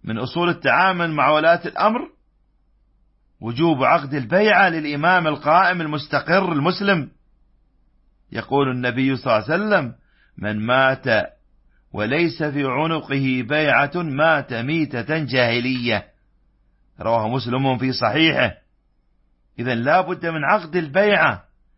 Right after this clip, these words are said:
من أصول التعامل مع ولي الأمر عقد البيعة، وجوب عقد البيعة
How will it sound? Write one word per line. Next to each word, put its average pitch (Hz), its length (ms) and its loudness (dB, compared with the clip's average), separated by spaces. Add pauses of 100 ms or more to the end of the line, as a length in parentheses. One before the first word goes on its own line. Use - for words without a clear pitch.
(160)
من 110 100 -12
أصول 170 340 -2
التعامل 135 720 0
مع 123 220 0
ولي 147 360 2
الأمر 202 360 2 (920)
عقد 143 400 0
البيعة، 135 720 2 (560)
وجوب 123 680 0
عقد 185 440 0
البيعة 156 720 2